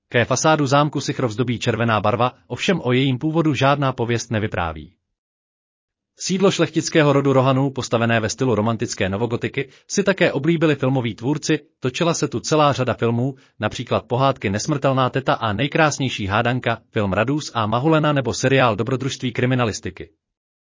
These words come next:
S dětmi se můžete celé léto přijet na prohlídky s princeznou, k procházkám láká zámecký park. Seznamte se s jeho romantickými stavbami,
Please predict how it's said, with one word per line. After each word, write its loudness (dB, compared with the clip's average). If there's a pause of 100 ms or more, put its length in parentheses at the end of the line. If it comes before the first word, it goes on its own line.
(600)
S -14
dětmi 2
se 2
můžete 4
celé 4
léto 4
přijet 0
na -2
prohlídky -4
s -10
princeznou, -4
k -20
procházkám 0
láká 2
zámecký -2
park. -8 (1120)
Seznamte 2
se 2
s 0
jeho 4
romantickými 0
stavbami, 0